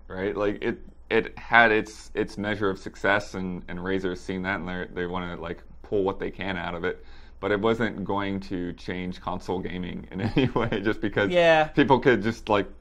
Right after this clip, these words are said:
Speaker 1: put anything they want on the platform immediately.
Speaker 2: I think the perception of Kickstarter has changed a lot, too. I feel like when it first launched, people got it, and it was like, "Okay,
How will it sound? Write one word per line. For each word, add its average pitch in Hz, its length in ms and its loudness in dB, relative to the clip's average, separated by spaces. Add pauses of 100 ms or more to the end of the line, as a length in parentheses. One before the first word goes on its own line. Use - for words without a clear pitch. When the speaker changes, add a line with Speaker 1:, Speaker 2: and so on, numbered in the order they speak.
Speaker 1:
put 123 220 6
anything 107 340 2
they 95 120 0
want 98 180 0
on 92 140 -2
the 87 40 -6
platform 92 440 0
immediately. 85 500 -6 (180)
Speaker 2:
I 247 120 2
think 359 160 -2
the - 40 -2
perception 165 600 2
of 135 80 -4
Kickstarter 143 500 2
has 120 140 -2
changed 123 500 -4
a 113 60 2
lot, 110 280 0
too. 110 240 -4
I 101 100 0
feel 170 200 -2
like 180 240 2
when 156 160 -2
it 139 260 -4
first 156 320 2
launched, 123 760 0
people 180 300 0
got 120 440 4
it, 196 300 0
and 135 120 0
it 139 120 -2
was 151 280 2
like, 143 420 2 (580)
"Okay, 123 500 6